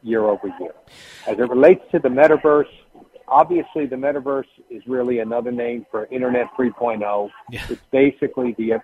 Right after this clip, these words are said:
Speaker 1: the ability to do everything we do in a two-dimensional world, in a three-dimensional world. And the fact that there's all kinds of technology,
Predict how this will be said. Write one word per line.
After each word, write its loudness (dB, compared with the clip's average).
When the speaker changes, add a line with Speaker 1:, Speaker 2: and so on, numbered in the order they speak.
Speaker 1:
the 2
ability 0
to -8
do -4
everything 0
we 0
do 2
in -2
a -6
two-dimensional -2
world, -8
in -2
a -4
three-dimensional 2
world. -4
And -6
the -8
fact 2
that 2
there's -6
all 4
kinds -2
of -4
technology, -2